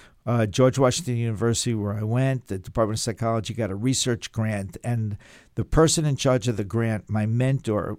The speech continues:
was a gentleman with spina bifida, and he was a total quadriplegic, uh, but he had a master's degree and very intelligent, and I would be his eyes and ears.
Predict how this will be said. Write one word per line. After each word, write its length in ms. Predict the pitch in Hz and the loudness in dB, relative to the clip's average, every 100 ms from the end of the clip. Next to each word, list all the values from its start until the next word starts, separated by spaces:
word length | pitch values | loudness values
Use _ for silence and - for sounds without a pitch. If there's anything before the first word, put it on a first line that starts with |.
| - | -4
was 360 | 120 117 107 - | 0 2 0 -4
a 240 | 110 107 107 | -4 -4 -4
gentleman 500 | 98 135 135 131 123 | 0 2 2 2 0
with 120 | 107 | -2
spina 460 | - - 117 127 135 | -4 -2 0 0 0
bifida, 560 | 117 104 110 95 104 - - - - - _ | 0 -2 -4 -4 -6 -10 -20 -20 -20 -20 _
and 460 | 127 131 123 120 98 | -2 0 0 -2 -2
he 100 | 123 | 0
was 180 | 110 | 2
a 100 | 107 | 0
total 420 | 101 - 123 131 139 | -2 -2 2 4 2
quadriplegic, 1120 | 131 127 110 95 107 113 107 92 104 - - - | 2 2 0 -4 -2 0 0 -2 -6 -6 -14 -8
uh, 220 | 110 113 | -4 -4
but 160 | 98 113 | -2 -2
he 60 | |
had 100 | 117 | 0
a 60 | 123 | 0
master's 520 | 117 113 113 120 104 | 0 0 -2 -4 -6
degree 480 | - 98 110 110 107 - | -6 -2 0 0 -4 -8
and 240 | 107 107 | -6 -2
very 240 | 95 117 | 0 2
intelligent, 680 | 147 139 117 104 101 107 92 | 2 0 0 0 -2 -6 -6
and 160 | - 107 | -8 -6
I 140 | 107 | 0
would 160 | 139 135 | 0 0
be 180 | 123 120 | 0 0
his 180 | 110 107 | 0 0
eyes 320 | 104 117 98 | 0 0 -2
and 220 | 107 104 | -4 -6
ears. 440 | 117 107 98 90 | -4 -4 -4 -6